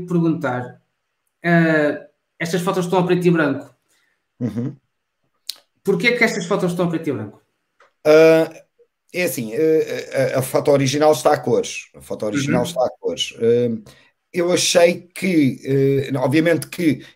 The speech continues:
Speaker 2: eu aqui estava a fazer o trabalho para o jornal e, obviamente, para o jornal a fo-, as fotos, as fotografias
Speaker 1: Sim,
Speaker 2: foram
Speaker 1: claro,
Speaker 2: a cores,
Speaker 1: claro,
Speaker 2: como é
Speaker 1: claro.
Speaker 2: óbvio. Ah, mas depois, eh, eu, por norma, tenho, tenho um vício que é,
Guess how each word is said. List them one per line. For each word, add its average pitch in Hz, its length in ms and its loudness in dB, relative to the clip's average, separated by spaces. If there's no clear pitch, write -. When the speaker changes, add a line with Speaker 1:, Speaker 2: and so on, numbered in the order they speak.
Speaker 2:
eu 143 200 2
aqui 147 300 -2
estava 135 360 0
a - 20 2
fazer 135 200 -2
o 135 80 -2
trabalho 143 380 2
para 113 100 -2
o - 20 -2
jornal 135 600 -2
e, 131 160 0
obviamente, 139 480 0
para 147 220 2
o 143 40 0
jornal 151 580 2
a 147 60 0
fo-, 135 340 2
as 127 100 -2
fotos, 135 440 -2
as - 120 -10
fotografias 135 500 -4
Speaker 1:
Sim, 165 240 6
Speaker 2:
foram 147 80 6
Speaker 1:
claro, 147 260 2
Speaker 2:
a - 20 -6
cores, - 60 -6
Speaker 1:
claro, 139 380 -2
Speaker 2:
como 147 160 -6
é 156 40 0
Speaker 1:
claro. 139 160 2
Speaker 2:
óbvio. 98 200 -12
Ah, 151 380 0
mas 226 400 2
depois, 135 600 -2
eh, 117 260 -12
eu, 147 100 -2
por 165 140 -2
norma, 175 460 -2
tenho, 160 320 0
tenho 160 260 0
um 147 40 0
vício 151 380 -8
que 151 200 -2
é, 113 220 -2